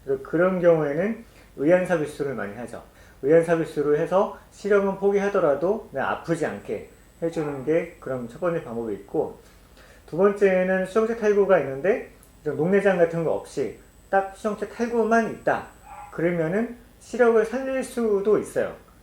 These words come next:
네, 그래서 보통 시력을 살리는 거에 목적이 되겠죠. 그래서 예전에는 수정체 탈구가 됐을 때 그냥 인공렌즈를 이렇게 끄집어내주는, 어, 그런 수술을 했어요. 끄집어내면은 인공렌즈가 없어지잖아요. 그러면은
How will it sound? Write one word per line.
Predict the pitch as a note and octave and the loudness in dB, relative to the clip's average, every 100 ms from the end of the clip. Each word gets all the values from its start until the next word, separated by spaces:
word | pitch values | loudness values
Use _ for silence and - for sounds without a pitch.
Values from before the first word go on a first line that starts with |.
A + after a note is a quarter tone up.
| _ - | _ -8
네, | C3 A2 | -8 -6
그래서 | C3+ D#3+ G3 - - - - - | -2 0 0 -2 -18 -20 -20 -8
보통 | C#3 F3 F3 E3+ - - _ - - | -4 -2 -4 -6 -16 -20 _ -20 -16
시력을 | - G#3+ G3+ | 0 4 6
살리는 | G3+ B3 C4 A#3 F#3+ D#3+ | 4 2 2 2 2 0
거에 | C#3 C#3+ C#3 | 2 4 2
목적이 | A2+ A2 C#3+ C3+ | 0 -2 0 0
되겠죠. | G#2 G2+ - F#2 - - _ | -2 -6 -8 -12 -14 -20 _
그래서 | - D3+ - - _ - | -6 -6 -6 -20 _ -2
예전에는 | C3+ C#3+ A3+ A3 G#3 | 2 4 4 4 0
수정체 | G3 A#3+ A#3 G#3+ | 0 -2 0 -2
탈구가 | G#3+ G#3 G3 F#3+ | 2 2 4 4
됐을 | E3 - C#3+ | 2 -2 -6
때 | - F#3+ G2+ - | -2 0 0 -4
그냥 | D3+ B2+ | -6 -6
인공렌즈를 | C#3+ G3+ G#3+ G3 F3+ E3 E3 F3+ F3+ | 2 2 2 0 0 2 2 2 0
이렇게 | F3 E3+ | -2 -4
끄집어내주는, | A#3+ B3 C4 A#3 F3+ B2+ B2+ B2 F#2+ - - _ _ _ _ | -2 -2 2 4 4 0 -4 -4 -6 -12 -20 _ _ _ _
어, | - G#2+ - | -10 -10 -4
그런 | E3 F3+ F3 | 0 0 0
수술을 | D#3 D#3+ | -6 -4
했어요. | D#3 - G#2+ | -4 -4 -4
끄집어내면은 | G#3 B3 A#3 E3+ D3 E3 F3+ A#3+ | -2 2 2 2 2 2 0 -2
인공렌즈가 | D3+ E3+ F3 D#3 D#3 A#2+ | -2 0 0 0 2 2
없어지잖아요. | G2+ D3+ C3+ A2+ G2 C#3+ - | 2 2 2 0 -4 -10 -8
그러면은 | C#3+ C#3 C#3+ A3 - | -8 -4 -4 -4 -8